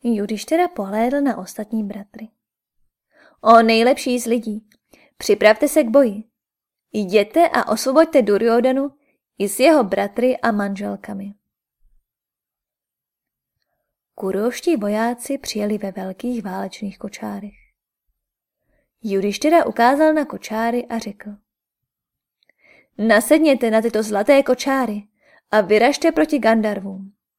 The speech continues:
I obyčejný kšatria by se pokusil co nejlépe ochránit toho,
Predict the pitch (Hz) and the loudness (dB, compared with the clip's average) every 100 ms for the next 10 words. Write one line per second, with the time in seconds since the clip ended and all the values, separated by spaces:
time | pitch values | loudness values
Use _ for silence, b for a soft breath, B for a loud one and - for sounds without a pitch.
0 | _ _ _ _ _ _ _ _ _ _ | _ _ _ _ _ _ _ _ _ _
1 | _ 220 - 220 226 349 349 339 277 - | _ 2 4 4 4 2 2 0 -2 -2
2 | 233 233 285 233 220 b b b - 208 | -4 -2 -2 -2 -4 b b b -2 0
3 | 214 214 202 208 247 339 339 320 220 196 | 0 0 0 0 0 2 2 2 -2 0
4 | 233 262 285 277 - - 269 262 220 - | 2 2 4 0 0 0 2 2 0 -4
5 | 262 220 208 | -4 -4 -6